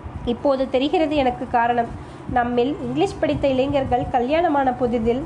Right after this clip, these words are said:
தங்களுடைய மனைவிமார் நவநாகரிகம் அடைந்து எல்லோரிடமும்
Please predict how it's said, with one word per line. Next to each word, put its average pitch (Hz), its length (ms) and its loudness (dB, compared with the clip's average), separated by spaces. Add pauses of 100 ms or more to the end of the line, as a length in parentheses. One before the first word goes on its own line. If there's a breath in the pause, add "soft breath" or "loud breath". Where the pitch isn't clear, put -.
(120)
தங்களுடைய 247 520 2
மனைவிமார் 285 600 2
நவநாகரிகம் 277 760 2
அடைந்து 247 400 0 (380 loud breath)
எல்லோரிடமும் 294 680 2